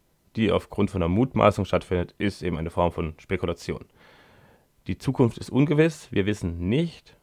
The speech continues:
was die Zukunft bringt, wir können eben nur mutmaßen und ob das dann eben eintrifft, das, was wir uns gedacht haben, das,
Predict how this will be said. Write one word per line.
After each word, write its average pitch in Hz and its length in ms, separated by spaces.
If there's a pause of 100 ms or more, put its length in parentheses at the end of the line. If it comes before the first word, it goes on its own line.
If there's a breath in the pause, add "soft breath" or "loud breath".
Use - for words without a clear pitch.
(140)
was 107 340
die - 140
Zukunft - 440
bringt, 113 320
wir - 80
können 90 480 (160)
eben 87 260
nur 82 320 (640)
mutmaßen 123 680 (1040 soft breath)
und 104 480 (1300)
ob - 160
das 98 100
dann 98 120
eben 87 180
eintrifft, 113 840
das, 92 140
was 95 200
wir 85 280
uns - 220
gedacht - 420
haben, 87 360
das, - 440